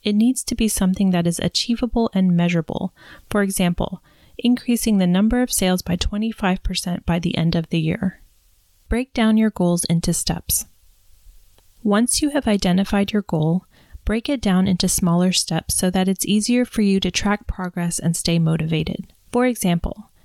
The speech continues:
if your goal was to increase sales by twenty-five percent, then breaking this down into smaller steps could involve setting up a referral program to incentivize current holders to bring in new ones,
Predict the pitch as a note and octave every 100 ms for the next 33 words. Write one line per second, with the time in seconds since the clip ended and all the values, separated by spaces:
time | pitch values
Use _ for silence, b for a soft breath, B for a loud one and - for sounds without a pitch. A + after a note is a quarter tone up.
0 | - B3+ A3 B3 C#4 C#4+ G#3 G3 F#3+ F3
1 | - F#3 G3 - G#3+ - F3+ F3 - E3+
2 | - F3 F#3 F3 F3 - F3+ E3 D#3 A#3
3 | _ b b b b - G#3+ G#3 A3 -
4 | C4+ C4 A#3+ - F3+ F#3 F3+ G3 - B3
5 | C#4 A3+ F#3 - E3+ - - - G#3+ A3+
6 | G3+ F3 F3 - F3 F#3 F3+ D#3+ E3+ -
7 | - G#3 A3 - E3 E3 - F3 F#3 F3+
8 | F#3 - - F3 - F3+ F#3 G3+ E3+ F3
9 | - - F#3+ A3 - F3 F3 F3 - F3
10 | D#3+ D#3+ E3+ F#3+ F3 D3+ D#3 D#3 F#3+ G#3